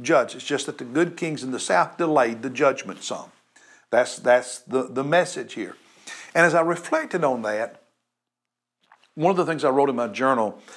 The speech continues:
is, is, "Steve, don't allow evil to influence me." Okay? "The southern kingdom was influenced by the northern kingdom."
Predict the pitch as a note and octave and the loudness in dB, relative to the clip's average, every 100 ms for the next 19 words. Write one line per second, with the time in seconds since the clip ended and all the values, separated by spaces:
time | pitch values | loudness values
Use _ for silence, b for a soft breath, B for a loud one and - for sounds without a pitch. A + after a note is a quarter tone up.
0 | B B C#3 C3 - D3 - E3+ F3 C#3+ | B B 0 0 -2 0 0 0 -2 2
1 | D#3 A3 F3 D#3+ D3 C#3 - D#3+ F3+ A#2+ | 2 4 4 4 4 2 0 -2 0 -2
2 | A#2+ - C#3 C#3 C3+ F#2+ F2 - F2 - | -4 -6 -4 -4 -6 -10 -10 -12 -12 -14
3 | _ _ _ _ _ _ _ _ _ _ | _ _ _ _ _ _ _ _ _ _
4 | _ _ _ _ - G2+ B2+ A#2+ B2+ B | _ _ _ _ -16 -2 2 2 0 B
5 | B B - B2+ F3 G3 F#3 D#3 C#3+ C#3+ | B B -4 2 4 4 2 -4 -4 -2
6 | D3+ B2+ B2+ C#3 C#3 C3 C3 B2 A2+ B2+ | 0 0 0 -2 -2 -4 0 0 0 2
7 | C#3+ A2+ G2 - F#2 D#2 | 2 0 -4 -14 -16 -18